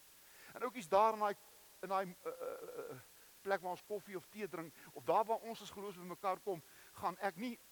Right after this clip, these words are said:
terwyl ek daar staan saam, nie toelaat dat iemand 'n negatiewe woord uitspreek nie. Want ons as gelowiges is daar om mekaar te bemoedig, nie te ontmoedig nie.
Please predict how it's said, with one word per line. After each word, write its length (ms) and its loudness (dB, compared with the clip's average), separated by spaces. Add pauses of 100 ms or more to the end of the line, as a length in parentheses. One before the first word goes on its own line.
(120)
terwyl 320 -2
ek 160 2
daar 160 2
staan 280 -4
saam, 280 -2 (220)
nie 260 -2
toelaat 340 4
dat 200 2 (100)
iemand 320 0
'n 100 -2
negatiewe 560 -2
woord 260 -4 (100)
uitspreek 540 -12
nie. 120 -14 (280)
Want 160 -8
ons 200 -4
as 100 -8
gelowiges 640 0
is 140 -10
daar 260 8 (160)
om 140 2
mekaar 380 6
te 120 0
bemoedig, 520 8
nie 160 -2
te 100 -2
ontmoedig 520 4
nie. 220 -12